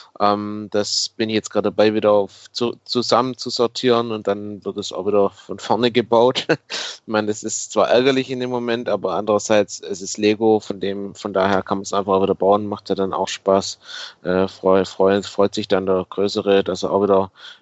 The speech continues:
nach Anleitung ein bisschen was bauen darf. Ähm, ja, auf meiner Wunschliste stehen da schon noch das eine oder andere Set für die nächste Zeit. Bin unter anderem, ähm, das Space Shuttle, über das wird man nachher noch sprechen, aber, ähm,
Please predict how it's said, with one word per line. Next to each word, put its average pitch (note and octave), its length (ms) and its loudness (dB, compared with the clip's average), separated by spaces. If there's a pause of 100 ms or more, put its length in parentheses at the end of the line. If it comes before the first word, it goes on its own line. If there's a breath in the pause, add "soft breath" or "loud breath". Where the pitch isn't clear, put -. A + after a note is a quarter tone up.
nach F#2 140 -6
Anleitung G2 420 2
ein G2 40 -8
bisschen G2+ 220 -2
was G2 140 -4
bauen F#2 320 -4
darf. F#2 320 -2 (540 loud breath)
Ähm, G#2 440 2
ja, G2 360 2 (500 soft breath)
auf - 380 -6
meiner A2 260 2
Wunschliste C3+ 640 -2
stehen A2 300 -2
da G2+ 100 2
schon B2 140 -2
noch D3 80 2
das C#3+ 100 -8
eine C3 260 0
oder A#2+ 200 2
andere B2 260 -2
Set A#2+ 320 0
für A2+ 140 -6
die A2+ 80 -4
nächste A2+ 360 -2
Zeit. A2 320 0
Bin G#2+ 240 -6 (260)
unter A2+ 300 -2
anderem, G#2 540 -2 (400 loud breath)
ähm, G2+ 340 2
das G2 140 -4
Space A2 280 2
Shuttle, A#2+ 400 2
über G2 120 -4
das - 220 -6
wird - 140 -10
man - 160 -12
nachher G2+ 180 -4
noch G2+ 180 -6
sprechen, G2+ 600 -4
aber, F#2 440 -2 (380 loud breath)
ähm, F#2 400 0